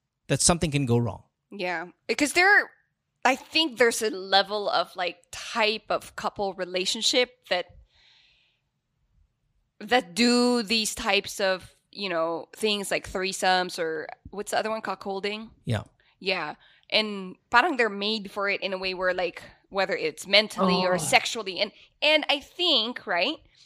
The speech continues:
Speaker 2: with you trying to explore your sexuality and trying to find out what that experience is like, I don't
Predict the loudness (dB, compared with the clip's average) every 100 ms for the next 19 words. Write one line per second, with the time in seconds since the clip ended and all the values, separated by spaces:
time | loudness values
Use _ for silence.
0 | _ -4 -4 -2 -4 -2 -2 -2 -4 -4
1 | -2 -2 -2 -2 -4 -4 -2 0 -2 -4
2 | -4 -4 -2 -2 -2 -2 -2 0 0 0
3 | 0 2 2 0 _ _ _ _ _ _
4 | -18 -16 -14 0 2 2 0 _ 2 4
5 | 4 0 -8 -8 -4 -2 -4 -6 -6 2
6 | 2 0 -4 -4